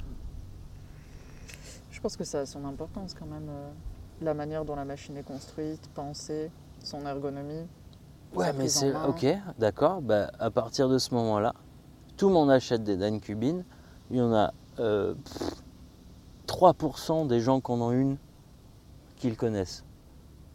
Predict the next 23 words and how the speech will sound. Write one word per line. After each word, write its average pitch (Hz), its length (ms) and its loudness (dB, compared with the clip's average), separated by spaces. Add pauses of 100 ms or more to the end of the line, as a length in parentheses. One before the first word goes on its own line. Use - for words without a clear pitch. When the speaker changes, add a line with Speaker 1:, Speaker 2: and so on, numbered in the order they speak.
(1400)
Speaker 1:
Qui - 80 -10
le 151 80 -10
connaissent, 147 440 -10
de 156 60 -12
quoi ? - 180 -14
Speaker 2:
Le 120 100 0
Speaker 1:
La 110 80 6
Speaker 2:
mec, 101 180 2
Speaker 1:
machine 220 260 -4
ou 110 40 0
Speaker 2:
le 104 100 4
mec 98 240 2
qui 104 100 -2
a 92 60 0
créé, - 280 -2 (600)
le 113 60 -2
Speaker 1:
Ouais. 110 60 2
Speaker 2:
mec 110 140 2
qui 117 80 4
a 104 60 4
créé 113 300 0
cette - 240 -8
machine. 185 280 -6